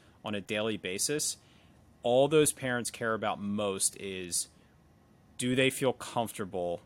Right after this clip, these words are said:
with their child being with those, that person or, or those multiple people on a daily basis? Are they going to take comfort in knowing that they're safe,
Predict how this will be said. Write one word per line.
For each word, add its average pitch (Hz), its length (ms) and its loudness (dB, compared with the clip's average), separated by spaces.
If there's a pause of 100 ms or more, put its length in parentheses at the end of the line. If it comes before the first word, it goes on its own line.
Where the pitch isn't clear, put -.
(140)
with 104 260 -6
their 120 160 0
child 90 640 0 (120)
being 104 320 -4
with 98 200 -6
those, 95 280 -4 (100)
that 90 240 -4
person 107 420 -4
or, 92 280 -12 (180)
or 92 160 -12
those 92 260 -8
multiple 98 560 -8
people 87 480 -8 (340)
on 95 120 -10
a 87 60 -10
daily 87 320 -6
basis? - 540 -8
Are 107 180 -6
they 110 160 -4
going 110 340 -4
to 101 440 -6 (720)
take 123 180 -4
comfort 127 360 -2
in 117 100 0
knowing 113 260 0
that 104 160 -4
they're 73 120 -12
safe, - 580 0